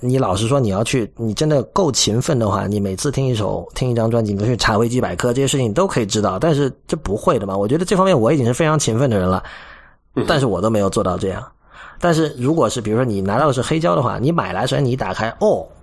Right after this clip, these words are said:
Speaker 1: 那个黑胶的幅面也很大嘛，就是你可以看到，哦，这里面有这么一幅画啊，这是什么东西啊？慢慢你就会知道了，就这样。那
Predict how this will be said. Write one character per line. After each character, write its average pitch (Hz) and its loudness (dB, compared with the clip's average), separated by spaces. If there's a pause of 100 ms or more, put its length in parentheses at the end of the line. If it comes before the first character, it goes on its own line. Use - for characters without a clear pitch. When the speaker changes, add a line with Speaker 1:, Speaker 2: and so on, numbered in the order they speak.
(300)
Speaker 1:
那 208 -6
个 170 0
黑 196 0
胶 190 2
的 185 2
幅 127 -2
面 147 2
也 131 2
很 104 -2
大 139 -4
嘛， - -8 (100)
就 117 -6
是 110 -4
你 101 -6
可 120 -4
以 - -2
看 123 -2
到， 98 -2
哦， 117 0
这 165 -2
里 117 2
面 123 2
有 107 0
这 156 -2
么 165 0
一 127 0
幅 165 -4
画 330 0
啊， 110 -6 (120)
这 233 -4
是 156 0
什 120 -2
么 143 0
东 208 0
西 - 0
啊？ 98 -2
慢 107 -2
慢 104 -2
你 95 -8
就 98 -10
会 98 -10
知 - -12
道 - -10
了， - -18 (160)
就 131 -10
这 123 -12
样。 - -12 (260)
那 196 2